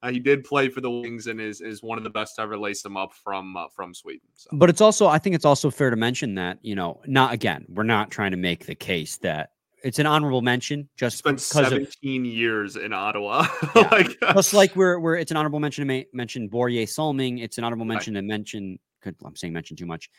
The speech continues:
Speaker 2: Daniel Alfredsson, uh, because of the
Speaker 1: Yeah.
Speaker 2: incredible career he had that just so happened to finish with Detroit. But even in that one year he played with Detroit at forty-one years old, he led the team in points. Granted, that was only forty-nine points in sixty-eight games played. But with Zetterberg injured,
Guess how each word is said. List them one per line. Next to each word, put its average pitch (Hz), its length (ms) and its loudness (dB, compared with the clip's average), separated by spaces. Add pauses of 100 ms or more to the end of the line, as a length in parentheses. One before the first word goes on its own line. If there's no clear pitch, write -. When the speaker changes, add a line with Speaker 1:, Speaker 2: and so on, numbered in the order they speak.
(220)
Speaker 2:
Daniel 135 320 2
Alfredsson, 107 760 2 (340)
uh, 110 160 6
because 117 240 0
of 120 60 0
the - 20 -
Speaker 1:
Yeah. 113 60 0
Speaker 2:
incredible 113 360 0
career 104 300 -4
he 117 160 0
had 98 140 0
that 156 80 -4
just 190 180 -4
so 180 100 8
happened 143 280 4
to 117 60 -4
finish 127 300 -2
with 110 100 -10
Detroit. 123 400 -2
But 113 120 -2
even 202 160 0
in 233 80 0
that 185 160 2
one 160 160 -2
year 151 120 -2
he 143 80 0
played 165 300 0
with 170 80 -8
Detroit 104 300 -4
at 101 100 -6
forty-one 139 480 -2
years 123 240 0
old, 156 220 2 (240)
he 180 120 0
led 196 200 4
the 214 60 -2
team 151 220 -4
in 117 120 -2
points. 143 420 -2
Granted, 165 300 0
that 165 80 4
was 151 80 -2
only 180 140 0
forty-nine 160 440 -2
points 143 240 -6
in 120 60 -10
sixty-eight 120 360 -8
games 120 200 -8
played. 190 360 0 (400)
But 170 200 2
with 143 240 2
Zetterberg 143 480 2
injured, 123 480 -2